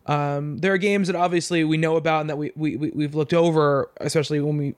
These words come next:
we decided to do this. Um, and there are other games too. Like,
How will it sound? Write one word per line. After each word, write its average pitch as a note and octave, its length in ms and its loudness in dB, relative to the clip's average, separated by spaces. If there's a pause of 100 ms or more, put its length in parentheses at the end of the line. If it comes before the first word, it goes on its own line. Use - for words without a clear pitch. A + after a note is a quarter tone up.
we D#3 80 0
decided D3 280 -2
to C#3 60 0
do D#3+ 240 4
this. C#3 380 0 (420)
Um, C#3 800 0
and G#3 100 2
there B3+ 80 2
are B3+ 40 4
other B3+ 120 0
games C#4 280 0
too. C#4 140 2
Like, G3 240 2